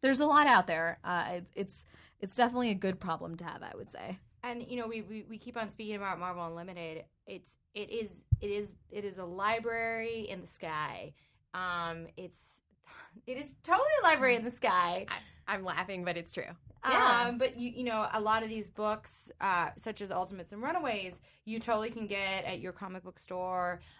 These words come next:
Speaker 2: or at Amazon or whatever. But instead of, you know, going and, and picking up a trade back, you can actually go and read the first issue and see if you like it.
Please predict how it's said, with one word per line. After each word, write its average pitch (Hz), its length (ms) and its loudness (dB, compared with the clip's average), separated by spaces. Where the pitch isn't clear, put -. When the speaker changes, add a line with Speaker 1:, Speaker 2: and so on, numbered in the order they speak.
Speaker 2:
or 180 320 0
at 170 120 -2
Amazon 180 640 -2
or 175 60 -4
whatever. 175 540 -2
But 190 360 2
instead 208 320 -2
of, 196 140 0
you 208 100 -10
know, 170 440 -6
going 185 360 -6
and, 170 180 -10
and 170 140 -14
picking 185 300 -12
up 160 80 -14
a 165 40 -12
trade 247 220 -6
back, 190 220 -6
you 185 80 -12
can 180 80 -10
actually 170 260 -12
go 185 500 0
and 170 420 -2
read 233 520 -4
the 185 60 -10
first 180 300 -8
issue 240 280 -6
and 160 140 -6
see 165 100 -12
if 156 100 -16
you 156 120 -12
like 202 240 -6
it. 151 260 -2